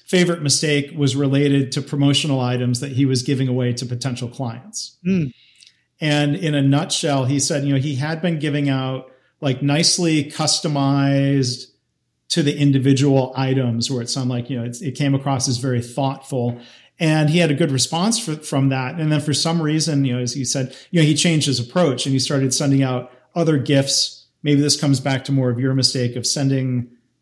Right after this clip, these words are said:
Speaker 1: maybe, you know, the, the wrong item, or, you know, s-, sending something to everybody real broadly instead of personalizing it. And he said, you know, people, it, it not only, um, didn't help him win sales, like, there were people who were actively angry at him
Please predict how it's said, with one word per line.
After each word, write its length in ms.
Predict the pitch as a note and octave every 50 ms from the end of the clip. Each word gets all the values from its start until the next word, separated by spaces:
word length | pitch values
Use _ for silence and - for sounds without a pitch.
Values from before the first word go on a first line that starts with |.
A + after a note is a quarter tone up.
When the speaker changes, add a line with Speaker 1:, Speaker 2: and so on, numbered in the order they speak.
| _ _ _ _ _ _ _ _ _ -
Speaker 1:
maybe, 260 | F#3+ D#3+ D3+ C#3 C#3
you 140 | C#3 D#3 C3+
know, 200 | C3 B2+ B2+ B2
the, 220 | C3+ B2+ B2+ C3
the 120 | C3 D3
wrong 260 | C#3+ D#3 D#3+ D#3+ D#3+ D3+
item, 540 | C#3 C#3+ C#3 C#3+ C3+ C3 C3 C3 D3+ E3 D#3+
or, 160 | D3+ C#3 D3
you 300 | D#3+ E3+ F3 F3 E3+ C#3+
know, 80 | C3+ B2+
s-, 300 | - A#3 G#3+ F3 D#3 -
sending 240 | G3+ F#3 F3 D#3+
something 240 | - - E3 D3+ C#3+
to 100 | C#3+ C#3+
everybody 1080 | D3+ D3+ D3 C#3+ C3 C#3+ C#3 C3+ C3+ C3 C3 B2+ B2+ B2+ B2 B2 B2 A#2+ A#2+ A#2+ A#2+ - - - _ _ _ _ _ _ _ -
real 160 | D#3 D#3+ C#3
broadly 440 | A#2+ D3 C#3+ C3+ A#2+ A#2+ A2 B2+ B2
instead 220 | A#2+ A#2 - C3+
of 80 | A#2+ A2+
personalizing 640 | - E3 D3+ D3 - D3 C3+ B2 B2 B2 A#2+ C3 B2
it. 140 | A#2+ A#2+ - - - -
And 140 | F#3 E3
he 60 | D#3 C#3
said, 280 | - F#3 E3 D3+ C#3+
you 80 | D3+ C#3
know, 60 | C#3
people, 320 | G3+ G#3 G3+ G3 E3+ E3+
it, 80 | G3 F3
it 240 | D#3+ E3+ F#3+ E3+ D#3+
not 200 | E3+ F3 F3+ F#3
only, 540 | F3+ E3+ E3 D#3+ D3+ D3 C#3 B2 B2 - _ _ _ _ _
um, 380 | - C#3 C#3 C3+ B2+ C#3 D3 B2+
didn't 260 | A#2+ F3+ F3 F3 D#3+
help 320 | B2 A#2 D#3 D#3 C#3 - E3+
him 500 | D3 C#3+ C#3 C3+ C3+ C3+ C3 C#3+ E3+ F3
win 280 | D#3 D#3+ D3+ C#3 C#3
sales, 500 | B2 - - D3 C#3 D3 D3 C#3+ C#3 C3+
like, 120 | C#3+ B2 -
there 120 | D#3+ D3
were 80 | C#3 C#3
people 300 | C#3+ E3 B2+ D3 C#3+ B2
who 100 | D3+ C#3+
were 180 | C3+ C3+ C#3+
actively 560 | D#3+ D3+ D3 C#3 - D3 C3 C#3 C#3 C3 C3 -
angry 440 | C#3 D#3+ A3 D#4 - D#3+ C#3+ B2 G#2+
at 120 | - -
him 380 | - - A#2 B2 F3+ F3+ E3+